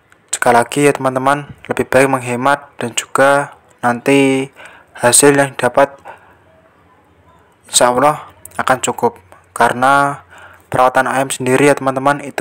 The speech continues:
membutuhkan biaya yang cukup lumayan. Teman-teman harus pintar-pintar untuk menghemat dan juga memodifikasi dari racikan pakan dan juga pemberian pakan tersebut.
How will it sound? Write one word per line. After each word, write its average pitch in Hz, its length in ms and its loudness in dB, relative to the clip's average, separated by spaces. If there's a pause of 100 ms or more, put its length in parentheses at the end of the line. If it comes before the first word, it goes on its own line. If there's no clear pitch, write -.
membutuhkan 131 480 -4
biaya 131 240 0
yang 127 80 -4
cukup - 240 -2
lumayan. 113 320 -2 (880)
Teman-teman 131 560 0
harus 135 320 -4 (400)
pintar-pintar 135 560 0
untuk 135 400 -4 (880)
menghemat 131 480 -2
dan 120 160 -6
juga 143 480 0 (1600)
memodifikasi 127 880 0 (720)
dari 113 400 0
racikan 127 400 0
pakan 135 480 -2 (1040)
dan 120 160 -4
juga 135 720 0 (320)
pemberian 123 400 0
pakan 123 240 0
tersebut. - 400 -8